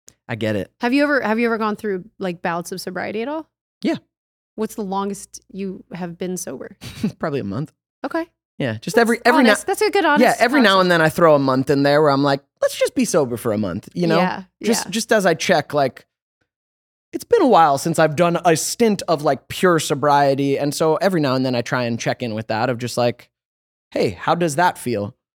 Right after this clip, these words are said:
Speaker 2: Well, and speaking of, like, checking in and mental health and stuff, your, your pod is awesome.
Speaker 1: Thanks.
Speaker 2: And I love it, and I wanna come on.
Speaker 1: I, I wanna have you on.
Speaker 2: <laughs>
Speaker 1: You're always too busy. Is the best.
Speaker 2: <laughs> But, but your actual, the other pod, not the Ned's
Speaker 1: Yeah,
Speaker 2: pod,
Speaker 1: growing up.
Speaker 2: right?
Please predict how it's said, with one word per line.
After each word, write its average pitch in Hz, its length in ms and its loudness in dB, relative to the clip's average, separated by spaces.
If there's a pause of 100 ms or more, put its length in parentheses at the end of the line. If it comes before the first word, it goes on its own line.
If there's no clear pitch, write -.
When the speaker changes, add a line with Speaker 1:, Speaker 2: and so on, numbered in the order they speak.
(240)
Speaker 2:
Well, 285 120 0
and 262 200 -4
speaking 311 260 -2
of, 262 80 0
like, 208 160 -2
checking 196 380 -4
in 185 160 -2
and 185 260 -4
mental 175 240 -8
health 185 220 -8
and 185 120 -8
stuff, 180 300 -12
your, 190 520 -8
your 208 260 -6
pod 185 520 -6 (120)
is 185 340 -10 (240)
awesome. 185 560 -10
Speaker 1:
Thanks. 180 560 -4
Speaker 2:
And - 80 -20
I 185 120 -6
love 180 180 -6
it, 226 160 -4
and 202 100 -6
I 185 60 -4
wanna 185 180 -8
come 190 180 -14
on. 190 260 -8
Speaker 1:
I, 147 100 4
I 143 240 2
wanna 160 180 2
have 160 220 -2
you 156 120 0
on. 120 260 2
Speaker 2:
<laughs> 320 60 0
Speaker 1:
You're 147 180 4
always 156 260 4
too 170 140 -2
busy. 127 340 -2
Is - 640 -8
the - 20 -
best. - 380 4
Speaker 2:
<laughs> 679 40 0 (960)
But, 277 480 0
but 240 220 0
your 247 160 0
actual, 233 640 -2
the 220 200 -4
other 220 200 0
pod, 202 280 -4
not 202 160 -4
the 214 80 -4
Ned's 214 240 -2
Speaker 1:
Yeah, 156 120 4
Speaker 2:
pod, - 100 -2
Speaker 1:
growing 139 280 2
up. 113 40 0
Speaker 2:
right? 196 240 -4